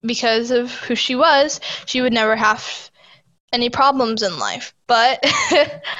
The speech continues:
I turned out to be very, very wrong. Um, but I think that also her mother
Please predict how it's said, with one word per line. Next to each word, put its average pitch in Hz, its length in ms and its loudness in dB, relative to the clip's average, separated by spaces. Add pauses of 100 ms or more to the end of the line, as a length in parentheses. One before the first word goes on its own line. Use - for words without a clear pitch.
(280)
I 247 120 2
turned 247 280 0
out 233 160 2
to 277 100 -4
be 254 140 0
very, 233 420 2
very 233 300 0
wrong. 240 540 -2 (1040)
Um, 302 460 2 (160)
but 330 380 2 (380)
I 294 180 2
think 330 600 -8 (100)
that 254 540 0 (180)
also 233 1120 2 (2500)
her 247 140 -2
mother 220 500 0